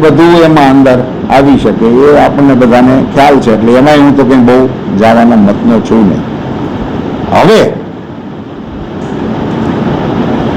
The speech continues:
હું પરસોત્તમ રૂપાલા, ભારતીય જનતા પાર્ટીનો કાર્યકર્તા અને જાહેર જીવનનો એક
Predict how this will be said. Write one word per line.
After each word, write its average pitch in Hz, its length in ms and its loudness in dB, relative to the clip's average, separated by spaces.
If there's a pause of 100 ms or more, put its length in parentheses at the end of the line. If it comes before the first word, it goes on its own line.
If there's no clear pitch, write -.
હું 151 200 2
પરસોત્તમ 160 580 2
રૂપાલા, 127 440 0 (1700)
ભારતીય 120 480 2
જનતા 143 400 2
પાર્ટીનો 135 480 2
કાર્યકર્તા 131 640 2
અને 156 100 2 (140)
જાહેર 135 340 2
જીવનનો 135 400 2 (160)
એક - 80 -4